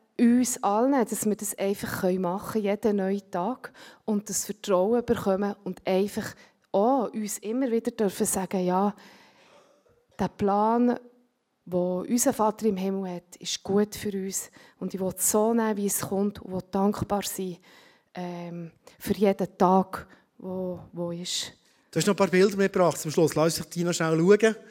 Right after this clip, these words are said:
Speaker 2: als Abschluss. Darfst du gerne kommentieren?
Speaker 1: <laughs> Genau.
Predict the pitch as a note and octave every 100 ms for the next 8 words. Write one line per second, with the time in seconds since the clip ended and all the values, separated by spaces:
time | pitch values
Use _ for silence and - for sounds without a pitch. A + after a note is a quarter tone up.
0 | - - D3+ D#3+ F#3+ - F#3+ G3+ - -
1 | - - - _ C#3+ - D3+ D#3 D#3+ E3+
2 | D#3 - E3+ E3+ E3+ B3 A3+ - - -
3 | - - - - - _ _ A#3+ A#3 A#3+
4 | C4 A3+